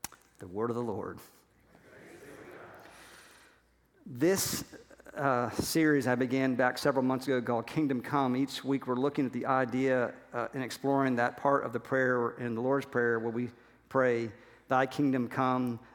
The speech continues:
thy will be done on earth as it is in heaven," and asking, what does that mean to live out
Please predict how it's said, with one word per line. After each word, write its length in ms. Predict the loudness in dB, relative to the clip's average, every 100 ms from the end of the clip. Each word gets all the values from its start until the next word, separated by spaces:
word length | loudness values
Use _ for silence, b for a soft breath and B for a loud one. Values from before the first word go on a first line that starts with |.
| _
thy 320 | 0 2 4
will 220 | 2 0 0
be 120 | 0
done 480 | 2 2 2 -2 -6 B _ -4
on 160 | -2
earth 380 | 0 2 2 0
as 160 | -4 -4
it 80 | -4
is 160 | -2
in 100 | -2
heaven," 460 | 0 -2 -2 -6 -10 -14 _ _ b b b b _ -2
and 100 | 2
asking, 460 | 2 2 0 2
what 100 | 2
does 140 | 2 2
that 180 | 2
mean 360 | 2 0 0 -2
to 120 | -4
live 360 | -4 0 0 0
out 520 | 0 2 2 -2 -10